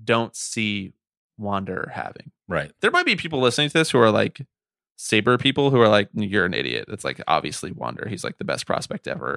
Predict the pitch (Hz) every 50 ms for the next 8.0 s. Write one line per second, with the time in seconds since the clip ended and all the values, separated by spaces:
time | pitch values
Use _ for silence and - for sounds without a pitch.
0 | - - - 73 - 85 87 78 76 - - _ - - - - - _ _ _
1 | - - - 104 - - _ - - 104 98 - - - 98 85 64 - - -
2 | 92 - - - - - - - - - - - 80 80 78 78 - - - 82
3 | 73 82 - 67 65 67 90 113 117 110 107 101 82 - _ _ _ _ _ _
4 | _ _ _ _ _ _ _ _ _ _ _ - 175 202 220 190 - 170 - _
5 | _ _ _ _ _ _ _ _ _ _ _ _ - - 165 185 - 208 185 160
6 | 139 139 147 131 113 101 - 113 104 - 117 113 107 117 98 - - 110 110 107
7 | 104 101 - 98 82 73 73 85 82 78 - - - 113 - - 104 76 -